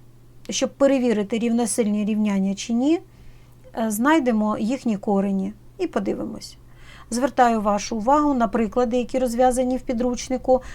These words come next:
До них ви завжди можете звернутися для того, щоб подивитися, як, е,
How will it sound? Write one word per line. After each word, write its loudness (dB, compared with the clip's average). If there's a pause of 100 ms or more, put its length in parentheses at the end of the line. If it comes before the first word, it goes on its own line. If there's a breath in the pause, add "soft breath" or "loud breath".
(120)
До 0
них 0
ви -2
завжди 2
можете 0
звернутися 0
для -2
того, 0 (240 loud breath)
щоб -4
подивитися, -2
як, -2 (100)
е, -4